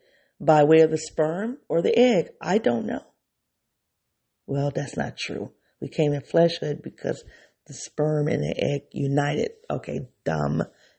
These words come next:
Okay, scratch that. Remember I said I'm gonna make a fool out of myself. Let me, let me frame that differently.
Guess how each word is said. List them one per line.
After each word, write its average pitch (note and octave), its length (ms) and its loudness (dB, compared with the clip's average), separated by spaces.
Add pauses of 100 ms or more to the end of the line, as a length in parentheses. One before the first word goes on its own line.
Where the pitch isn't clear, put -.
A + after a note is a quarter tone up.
(140)
Okay, - 240 -4
scratch - 500 0
that. - 380 -4
Remember D3 240 0
I C#3 40 -4
said C#3+ 120 -6
I'm D3 60 -4
gonna D3 100 -4
make C#3+ 160 -2
a C3 60 -12
fool C3+ 180 -6
out B2 80 -4
of - 60 -6
myself. - 300 -12 (440)
Let F3 180 6
me, F3+ 200 4 (160)
let D#3 160 0
me E3+ 80 2
frame - 320 -4
that - 180 -8
differently. - 560 -10